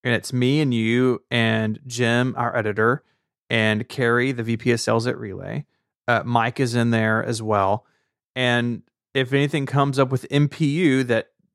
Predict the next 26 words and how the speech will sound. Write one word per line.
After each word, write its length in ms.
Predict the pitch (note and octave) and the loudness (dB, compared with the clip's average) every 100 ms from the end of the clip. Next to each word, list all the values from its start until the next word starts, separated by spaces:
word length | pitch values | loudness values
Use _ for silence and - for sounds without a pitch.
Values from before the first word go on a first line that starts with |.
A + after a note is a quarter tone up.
| - | -4
the 80 | |
team 720 | A2 - - F3 C#3+ A#2 E3 D#3+ - | -4 -4 -2 0 2 2 0 -2 0
needs 260 | B2+ C3 - | 0 2 0
to 100 | B2 | 0
know 580 | A2+ F#3+ A#2 B2 G3+ - _ _ _ | 2 2 2 0 -4 -8 _ _ _
or 100 | C3 | -2
we 60 | C3 | 2
need 200 | B2+ A#2 | 2 2
to 60 | |
discuss, 720 | A#2+ A#2 - G#3 F#3+ F#3+ - - _ _ _ - | 0 0 0 2 2 0 -10 -18 _ _ _ -2
it 100 | C#3 | 0
can 160 | C#3+ | 0
go 200 | B2 A2+ G#2+ | 2 2 2
in 120 | G#2 | -2
there. 320 | G#2 C#2 C#3 _ - | -10 -10 -14 _ -4
And 120 | C3 | 0
I 100 | C3 | 0
know 220 | C3 C#3 | 2 2
that 140 | C3+ B2+ | 2 0
if 120 | B2 | -2
that 300 | B2 C3 - | 0 0 0
little 200 | C3 C3 | 0 0
room 360 | A#2+ B2+ C3 B2+ | 0 2 2 2
has 180 | A#2+ A2+ | 0 -2
an 100 | A2+ | -2
unread 600 | B2 A#2+ A2 A2 A#2 B2 | -2 0 0 2 2 0